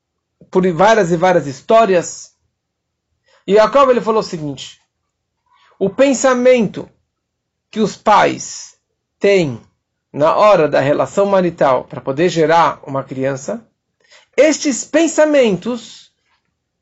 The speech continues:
eles acabam se, em, ma-, materializando, ou acaba descendo, primeira coisa, uma alma sagrada dos céus pra aquela criança.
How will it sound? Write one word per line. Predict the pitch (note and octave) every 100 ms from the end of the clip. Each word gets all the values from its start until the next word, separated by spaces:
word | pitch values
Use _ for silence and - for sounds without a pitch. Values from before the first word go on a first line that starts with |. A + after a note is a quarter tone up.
| _ _ _ _ _ _ _ -
eles | G#3 A#3 G3+
acabam | G#3 G#3 A#3 C4 A#3+
se, | - - G#3+ G3 - _ _ _ _ _ _ _ -
em, | F#3 F#3 F3 F3 _ _ _
ma-, | F3+ F#3 G3 G#3 - F#3 -
materializando, | F#3+ F#3 F#3+ F#3+ G3 F#3 F3 C#3 D#3+ B3+ C4+ F3 C#3 - -
ou | - G3+
acaba | G3+ A#3+ C4 C4
descendo, | A3 F#3+ B3+ B3+ G#3
primeira | G#3+ A#3+ G#3+
coisa, | A#3+ G#3
uma | G#3 G3
alma | - C4 B3 A3+
sagrada | G#3+ G3 G3 A3+ G#3
dos | G3 F3+
céus | - G#3 B3 C#4
pra | - G3
aquela | F3 G#3+ G3+
criança. | G3+ F3+ D#3 C3+ -